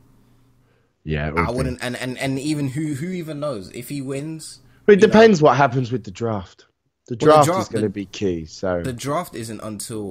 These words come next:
Speaker 2: way after, not way after, but a week and a half
Speaker 1: the eleventh,
Speaker 2: after.
Speaker 1: innit? It
Speaker 2: Yeah.
Speaker 1: starts October the eleventh,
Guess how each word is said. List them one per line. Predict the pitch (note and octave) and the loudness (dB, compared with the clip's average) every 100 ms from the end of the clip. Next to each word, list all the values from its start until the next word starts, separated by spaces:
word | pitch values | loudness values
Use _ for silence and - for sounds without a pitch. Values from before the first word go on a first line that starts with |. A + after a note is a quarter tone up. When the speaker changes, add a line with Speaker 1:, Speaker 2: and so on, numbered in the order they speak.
| F2+ | -10
Speaker 2:
way | F2+ F#2+ A#2 A2+ G2 | -10 -8 -6 -6 -8
after, | F2+ F2+ F#2 - F2+ E2+ F#2 _ _ | -8 -10 -12 -12 -10 -10 -14 _ _
not | A#2 A#2+ | -10 -8
way | G2 G2+ | -6 -6
after, | E2+ - F2 | -6 -10 -12
but | E2+ - - | -12 -14 -12
a | F#2+ | -12
week | F#2 G#2 G2 | -10 -10 -10
and | F#2+ | -12
a | |
half | F#2 | 0
Speaker 1:
the | A2 | 4
eleventh, | A#2 C#3 A#2 G2 | 6 6 2 -4
Speaker 2:
after. | F#2 G#2+ | -4 -4
Speaker 1:
innit? | A#2+ - - | -6 -10 -10
It | G2 | -8
Speaker 2:
Yeah. | F#2+ | 0
Speaker 1:
starts | G2+ G#2+ A2 | 2 4 0
October | F#2+ - A2 G2+ | -6 0 0 0
the | G2+ G2 | 0 2
eleventh, | G2 F#2+ F#2 F2+ F2+ _ | 2 2 2 0 -4 _